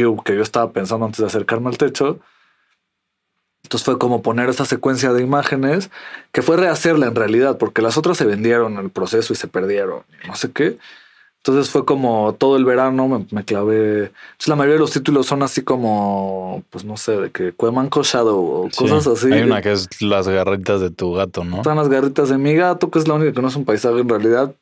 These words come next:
Speaker 1: No sabía si meterla porque apareció, de, o sea, como que estaba haciendo manchas y luego decía, "Ah, pues aquí veo unas sombras de un árbol". Entonces decía, "Bueno, ok,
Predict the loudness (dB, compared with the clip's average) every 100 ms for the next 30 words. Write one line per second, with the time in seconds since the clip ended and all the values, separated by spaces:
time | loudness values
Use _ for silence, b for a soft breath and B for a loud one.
0 | _ B B B B B _ -2 0 2
1 | 2 2 0 0 2 2 2 0 0 0
2 | 2 2 4 4 4 2 0 0 -2 0
3 | 2 2 0 0 0 0 0 2 2 2
4 | 2 2 -2 -2 -6 0 2 4 4 2
5 | 0 0 0 2 2 0 -2 -8 b b
6 | b b b -4 -2 2 2 2 0 0